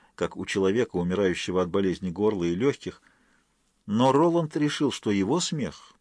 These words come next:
куда приятнее, чем хихиканье сестёр. «Ты выпьешь мою кровь, сестра Мэри? От моей крови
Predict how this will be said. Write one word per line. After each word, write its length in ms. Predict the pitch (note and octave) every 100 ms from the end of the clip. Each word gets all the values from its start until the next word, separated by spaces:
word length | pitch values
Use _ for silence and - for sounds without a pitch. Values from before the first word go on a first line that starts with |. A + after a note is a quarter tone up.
| _ _ _ _ _ -
куда 260 | - G#2+
приятнее, 540 | B2 C#3+ C3+ B2 B2 G2
чем 180 | - G2
хихиканье 540 | - - F#2+ F#2+ F2
сестёр. 440 | - G2 - D#2 - _ _ _ _ _ _ _ _ _ _
«Ты 220 | - C#3+ C3+
выпьешь 600 | C3+ E3+ D3+ D3+ C#3 -
мою 320 | D3 D#3 D#3
кровь, 600 | - G#3+ A3 - - _ -
сестра 500 | - B2+ - A#2+ A2
Мэри? 380 | G2 D#2 B1+ - _ _ _ _
От 240 | - B2 -
моей 460 | B2 B2+ F3 B3
крови 640 | G3+ - D#3+ B2+ F2 C2+